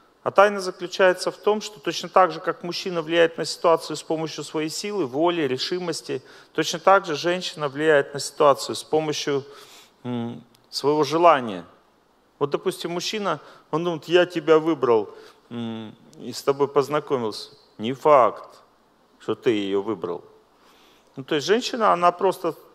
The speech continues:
ну, хочет, чтоб он её выбрал, и он её выбирает. Вот это крутизна. Это называется влияние желания. То есть у женщины есть сила такая, что если она, допустим, чу-, благословляющая или проклинающая сила, поэтому женщине вообще опасно связываться в этом мире.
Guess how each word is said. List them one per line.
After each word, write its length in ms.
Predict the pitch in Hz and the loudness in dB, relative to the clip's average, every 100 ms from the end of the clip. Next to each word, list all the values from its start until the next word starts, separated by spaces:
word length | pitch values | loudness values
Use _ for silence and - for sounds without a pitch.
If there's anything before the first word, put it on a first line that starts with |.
| - | -14
ну, 240 | 147 156 | -6 -6
хочет, 420 | 131 - 254 - 175 | -4 -2 -2 -4 -10
чтоб 260 | - 143 | -10 -8
он 140 | 170 180 | -6 -4
её 120 | 160 | -4
выбрал, 380 | 151 120 117 120 | -4 0 2 2
и 40 | |
он 120 | 175 | 2
её 120 | 202 | 0
выбирает. 560 | 190 185 190 190 131 - - - _ _ | -4 -2 0 4 4 2 -6 -20 _ _
Вот 100 | - | -6
это 140 | 185 | -2
крутизна. 640 | 190 202 190 196 190 131 80 - - _ _ _ _ _ _ _ _ _ _ _ - | -2 -4 -8 -6 -2 -2 -2 -10 -20 _ _ _ _ _ _ _ _ _ _ _ -12
Это 160 | - | -8
называется 500 | 175 165 185 185 - | -8 -2 2 2 2
влияние 520 | 156 160 175 175 170 160 | -6 0 2 2 -2 -2
желания. 580 | 160 170 160 139 110 | 0 4 4 4 -4
То 160 | 98 117 | -8 -8
есть 240 | 104 - | -8 -8
у 60 | 123 | -10
женщины 460 | 131 180 190 - 160 | -6 -8 -8 -10 -8
есть 200 | 151 - | -8 -8
сила 320 | - 196 180 | -6 -4 -4
такая, 460 | 151 - 143 123 | -6 -2 2 2
что 280 | 117 - 131 | 0 -6 -4
если 220 | 131 - | -4 -4
она, 340 | 139 147 147 143 - - - _ | -4 -2 -2 -2 -10 -20 -20 _
допустим, 360 | 135 147 - 151 | -10 -10 -10 -10
чу-, 220 | 147 135 | -6 -8
благословляющая 1080 | 131 131 156 165 185 175 190 185 180 - | -2 0 0 0 0 2 4 4 2 -2
или 60 | 151 | -4
проклинающая 800 | - 156 165 160 165 156 - 151 | -4 -4 -4 -2 0 0 -4 -10
сила, 320 | - 151 131 | -8 -4 -4
поэтому 360 | 113 139 139 156 | -2 -2 -2 -6
женщине 420 | 156 185 - 175 | -2 -4 -4 -8
вообще 300 | 170 - 202 | -8 -2 0
опасно 440 | 185 180 175 - | 2 4 4 2
связываться 640 | 160 - 147 131 117 - 120 | -8 0 2 2 0 -10 -6
в 60 | |
этом 200 | 113 113 | -6 -6
мире. 280 | 110 104 80 | -8 -8 -12